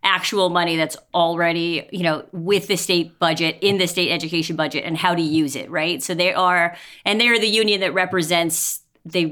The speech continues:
you know, seventeen thousand, eighteen thousand educators and licensed personnel within Clark County School District, right? N S E A is a union. They represent the support staff,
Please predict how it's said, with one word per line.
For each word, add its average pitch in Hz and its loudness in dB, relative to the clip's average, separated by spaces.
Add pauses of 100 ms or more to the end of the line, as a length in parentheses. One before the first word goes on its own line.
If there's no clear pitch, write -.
(120)
you 185 -2
know, 147 0
seventeen 160 -2
thousand, 151 -2
eighteen 156 -4
thousand 151 -2
educators 156 -4
and 147 -6
licensed 151 -4
personnel 147 -4
within 180 0
Clark 160 -2
County 160 -4
School 151 -8
District, - -12
right? 180 -2 (340)
N 247 2
S 247 2
E 214 4
A 185 2 (200)
is 190 2
a 196 0
union. 190 2
They 185 4
represent 180 0
the 165 -6
support 185 -6
staff, 226 0